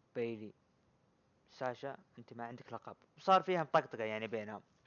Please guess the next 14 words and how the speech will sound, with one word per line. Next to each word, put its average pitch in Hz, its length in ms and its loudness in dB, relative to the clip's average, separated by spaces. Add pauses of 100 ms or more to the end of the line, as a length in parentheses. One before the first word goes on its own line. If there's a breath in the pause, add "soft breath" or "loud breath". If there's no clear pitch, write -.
(720 soft breath)
وليه 202 260 2
ما 185 140 6
أعلنوا 160 320 8
مباراة 139 500 4 (120)
اللي 117 180 -6
هو 107 280 -8 (1080)
مباراة 135 260 4
فردية 139 460 -2
ما 123 140 -2
بين 143 340 8 (1400 soft breath)
أليكسا 170 280 0
بليس 170 500 -4 (140)
وساشا 101 1160 -4
بانكس؟ - 460 -14